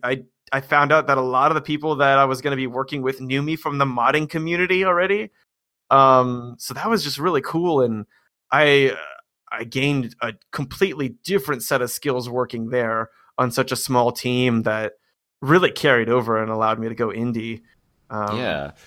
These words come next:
Speaker 2: So I'm kinda curious, I guess, like, from your own point of view then, uh, what has that transition looked like going from, like, you know, from, like, triple A projects such as, like, BioShock Infinite, uh, into now creating Proteus?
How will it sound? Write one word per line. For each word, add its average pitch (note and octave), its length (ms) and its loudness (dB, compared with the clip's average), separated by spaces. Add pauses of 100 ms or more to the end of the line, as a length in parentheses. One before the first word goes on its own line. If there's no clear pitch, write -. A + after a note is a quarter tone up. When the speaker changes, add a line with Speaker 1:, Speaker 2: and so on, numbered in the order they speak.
(120)
Speaker 2:
So C3+ 280 -2
I'm C#3+ 300 -4
kinda E3+ 200 0
curious, D3+ 280 -4
I C#3 40 -2
guess, B2 180 -4
like, A#2 100 -4
from A2 200 -6
your G2+ 240 0
own G2 480 -4
point G#2 240 -4
of E2+ 80 -4
view F2+ 240 -4
then, E2+ 340 -4
uh, E2 260 -6
what F#2+ 360 -6
has G#2 220 -4
that F#2 180 0
transition F2 500 -6
looked E2+ 220 -6
like D#2+ 200 -2
going D#2+ 260 -6
from, E2 320 -6
like, D2+ 260 -8
you D#2+ 80 -8
know, C#2+ 60 -10
from, D2+ 160 -14
like, D2 120 -10
triple D#2+ 320 -8
A D2 300 -6 (160)
projects D#2+ 500 -4
such D#2 180 -14
as, D2 120 -12
like, D2 120 -8
BioShock C#2+ 400 -6
Infinite, D#2 420 -10 (280)
uh, D2+ 220 -4
into E2 200 -8
now D#2+ 160 -2
creating D#2 420 -8
Proteus? D#2+ 560 -6